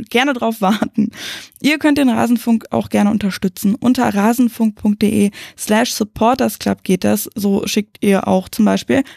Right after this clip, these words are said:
Annika Becker zur Weltmeisterschaft der Frauen im Sommer nach Australien. Das wäre auf jeden Fall eine super, super coole Sache, wenn ihr da ein bisschen supportet. Der Dank in dieser Woche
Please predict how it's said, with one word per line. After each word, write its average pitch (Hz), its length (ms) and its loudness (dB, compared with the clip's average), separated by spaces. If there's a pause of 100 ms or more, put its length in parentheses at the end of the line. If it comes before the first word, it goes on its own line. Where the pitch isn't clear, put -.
(120)
Annika 214 300 2
Becker 226 380 0
zur 339 320 0
Weltmeisterschaft 277 600 0
der 240 100 -2
Frauen 220 400 0
im 220 180 2
Sommer 202 340 2 (400)
nach 202 220 2
Australien. 190 640 0 (240)
Das - 160 -4
wäre 202 80 4
auf 202 80 0
jeden 196 120 0
Fall 202 100 2
eine 185 120 2
super, 208 220 0
super 202 240 -4
coole 185 240 -6
Sache, 185 480 -4
wenn 185 180 -2
ihr 180 140 -4
da 180 140 -6
ein 180 60 -10 (340)
bisschen 180 220 0
supportet. - 600 -4
Der 202 80 2
Dank 254 260 0
in 240 140 0
dieser 269 220 0
Woche 311 240 -2